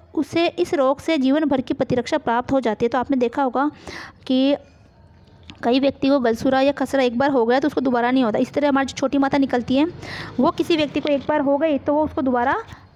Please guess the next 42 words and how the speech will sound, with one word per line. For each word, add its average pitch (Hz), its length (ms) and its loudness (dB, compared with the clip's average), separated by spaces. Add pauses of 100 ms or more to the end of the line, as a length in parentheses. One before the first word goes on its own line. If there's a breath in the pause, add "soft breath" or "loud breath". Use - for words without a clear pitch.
नहीं 339 200 2
होती, 247 340 2
क्योंकि 311 280 0
उसके 381 240 0
शरीर 302 340 2
के 330 160 -2
अंदर 254 340 2
उस 370 160 -2
रोग 294 180 2
से 320 120 -2
लड़ने 254 320 2
के 311 120 -2
प्रत-, 262 300 -4
लिए 247 340 2
प्रतिपिंड 277 460 -2
तैयार 269 280 2
हो 294 160 0
चुके 262 240 -2
हैं। 247 140 0
जब 311 200 0
कभी 311 160 2
उसको 320 380 2 (300 loud breath)
इस - 160 -2
तरह 294 140 0
का 302 180 0
रोगाणु, 269 360 2
कीटाणु 269 280 0
उसके 294 160 -2
शरीर 269 200 2
में 302 80 2
प्रवेश 277 320 0
करता 233 300 -2
है, 277 100 2
तो 302 120 0
वो 302 80 2
प्रतिपिंड 294 460 -2
उस 311 240 -2
रोगाणु, 247 420 2
जीवाणु 240 340 2
को 311 160 0
वहीं 269 220 4
नष्ट 262 280 0